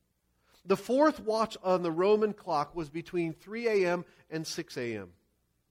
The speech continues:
And Jesus comes walking right up to them. Never mind he's walking on the water for a second.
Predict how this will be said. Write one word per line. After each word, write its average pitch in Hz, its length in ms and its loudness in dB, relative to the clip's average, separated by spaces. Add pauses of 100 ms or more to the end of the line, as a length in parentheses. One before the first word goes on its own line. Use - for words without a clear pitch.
(300)
And 180 160 -2
Jesus 294 600 -2 (280)
comes 214 320 -4
walking 277 600 -2 (400)
right 262 360 -2
up 240 300 -2
to 302 120 -2
them. 180 360 0 (1500)
Never 330 200 4
mind 330 240 4
he's 208 100 0
walking 233 300 6
on 220 80 8
the 202 80 4
water 226 280 6
for 143 140 -2
a 131 40 -2
second. 135 420 -2